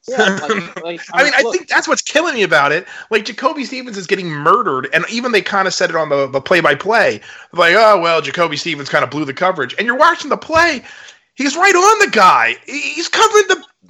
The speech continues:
Speaker 2: the second best wide receiver, or maybe the third best, depending how you feel about Jeudy. He's covering a Biletnikoff finalist, and the guy makes a great catch, and all of a sudden Jacoby Stevens can't cover?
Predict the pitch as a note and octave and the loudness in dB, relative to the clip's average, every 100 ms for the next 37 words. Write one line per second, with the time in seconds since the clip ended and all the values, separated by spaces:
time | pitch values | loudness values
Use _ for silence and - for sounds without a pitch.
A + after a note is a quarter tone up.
0 | G3 G3 A3 B3 - F#4 - D4+ B3+ D#4 | _ -8 -2 0 0 -2 -2 -4 -2 -2
1 | D4+ A#3+ B3 D#4+ B3+ - C#4+ C4 C4 A#3+ | -2 2 2 2 0 -6 -8 -4 -4 -2
2 | B3+ A#3 - A3+ G#3+ G#3 D#3 B2+ - D#3+ | -2 -2 -2 4 4 4 0 0 -2 -4
3 | D#3+ D3+ C#3+ D#3 C#3+ C3 A2 C#3+ F3 B2+ | -2 -2 -2 -2 0 -2 -4 -6 -6 -8
4 | A#2 - - _ _ _ _ _ _ _ | -10 -16 -20 _ _ _ _ _ _ _
5 | _ - A#3+ - C4+ C4+ B3 G3 G3 F#3 | _ -8 -6 0 0 2 2 2 0 2
6 | G#3+ - G#3 G#3+ G3 - F#3 A3+ F3 A#2 | 0 0 -2 0 0 0 0 2 0 -2
7 | A#2+ - - - _ _ - G#3 B3+ C4+ | -4 -6 -10 -18 _ _ -14 -4 0 2
8 | C4+ - B3+ B3 B3+ - - C#4+ G#3 - | 0 -4 -4 -2 -2 -4 0 0 2 -2
9 | - F#3+ G#3+ A#3 A#3 - B3 A3+ G3+ A#3 | -4 -2 -2 -2 -4 -4 -6 -8 -8 -6
10 | A3 F3+ G#3 G#3 G3+ - E3 - - - | -4 -4 -6 -6 -6 -4 -4 -4 0 2
11 | F3+ D4 D#4 | 2 0 -2